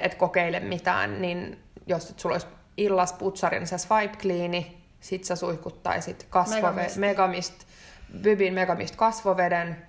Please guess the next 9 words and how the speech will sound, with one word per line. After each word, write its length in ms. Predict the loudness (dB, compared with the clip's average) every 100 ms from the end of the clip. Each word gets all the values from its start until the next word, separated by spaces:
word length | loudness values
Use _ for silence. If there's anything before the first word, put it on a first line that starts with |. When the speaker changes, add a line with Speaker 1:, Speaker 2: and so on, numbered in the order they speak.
| -20 -16
Speaker 1:
sit 160 | -8 -4
Speaker 2:
Sit 80 | 0
Speaker 1:
siihen 280 | 0 0
se 80 | -4
kosteuttava 720 | -4 2 2 4 2 0 0
Speaker 2:
Evolve. 60 | 0
Speaker 1:
seerumi 760 | 2 4 4 2 -2 -4 -8 -4
Evolvelta 680 | -2 -2 -2 -2 0 0 -2 -8 -18
Speaker 2:
Joo. 140 | -14